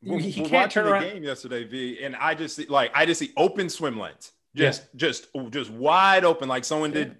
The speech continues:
Speaker 2: Yeah.
Speaker 1: braided their hair and did a braid out. You could just see the tracks in the court.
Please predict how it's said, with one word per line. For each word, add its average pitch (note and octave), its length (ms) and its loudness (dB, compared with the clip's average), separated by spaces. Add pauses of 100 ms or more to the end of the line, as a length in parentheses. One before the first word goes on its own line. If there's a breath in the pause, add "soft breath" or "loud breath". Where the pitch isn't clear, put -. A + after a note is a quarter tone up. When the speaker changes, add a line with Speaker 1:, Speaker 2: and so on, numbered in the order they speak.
Speaker 2:
Yeah. A2 100 -18
Speaker 1:
braided E3+ 340 4
their E3 180 2
hair D#3 220 2
and C#3 80 -4
did D3 140 2
a C3+ 40 -2
braid C#3 340 2
out. G2 240 -6
You D3+ 80 -4
could D3 140 -10
just C#3+ 200 -6
see G#3+ 240 -2
the F#3 120 -2
tracks - 460 2
in D#3 120 -4
the D3 100 -4
court. C3+ 360 -2